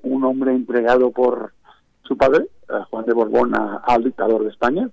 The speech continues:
Francisco Franco Bahamonde, para educarlo, pues, digamos, cerca, y que, como se puede ver en cualquier video, digamos, documentales históricos, siempre tuvo una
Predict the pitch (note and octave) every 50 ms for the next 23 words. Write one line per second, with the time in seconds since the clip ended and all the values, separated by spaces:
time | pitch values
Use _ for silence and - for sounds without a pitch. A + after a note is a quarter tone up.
0 | - - - G#2+ - - - - - - - - A#2+ A#2 - - A#2+ B2+ A#2+ A#2+
1 | B2 B2+ - - B2+ B2 - A2+ A2 A2+ A#2 A2+ B2 A#2+ - B2 B2 B2 A#2 A#2
2 | A#2+ A#2 - - - _ - - - - - - - - - - A2+ - C3 -
3 | - C3+ C#3 A#2 A2+ - - - - - - D3 C#3 C#3 - A#3+ F4+ - - -
4 | - - - - _ - G#3+ G#3 - - - - - _ B2 - A#2 A2+ A2 -
5 | - _ _ _ _ - - - - C3+ C#3 C3 C3+ C#3 C3 B2+ C3 B2+ A#2 C3+
6 | C3 C3 C3 B2 B2+ B2+ A#2+ B2+ B2+ B2+ B2+ B2+ B2+ B2+ B2+ B2 B2 A#2+ B2 B2+
7 | C3+ C#3+ C#3 C3 A2+ - - - A#2+ A#2+ A2+ A2+ - A#2+ B2+ B2 B2 A#2+ - -
8 | - - - - - - - - - - - - C#3 C3+ C3 - - D#3 D3+ -
9 | - _ _ _ - C#3 B2+ C3 C3 B2 C3+ C3 C3+ C3+ B2+ B2+ B2